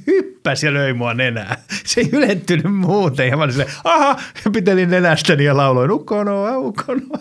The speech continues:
<laughs> oli kunnon mieltä. Mä olin silleen, että jotenkin tää niinku, niin kuin sanoin, lapsuuden loppu oli se.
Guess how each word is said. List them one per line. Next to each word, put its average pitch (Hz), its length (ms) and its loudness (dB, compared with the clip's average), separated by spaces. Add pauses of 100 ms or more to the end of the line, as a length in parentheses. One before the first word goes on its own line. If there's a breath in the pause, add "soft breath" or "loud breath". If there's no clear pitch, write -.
(200)
<laughs> 226 180 -6
oli 202 80 -4 (120)
kunnon - 320 -8 (140)
mieltä. 143 180 -6 (120)
Mä 165 60 -12 (120)
olin 156 100 -2
silleen, 151 80 -2
että 160 120 -4
jotenkin 147 320 -2
tää 131 200 0
niinku, 127 420 -2
niin 180 100 -2
kuin 180 120 0
sanoin, 127 340 0
lapsuuden 196 460 -2
loppu - 280 -6
oli 117 160 -4
se. - 240 -2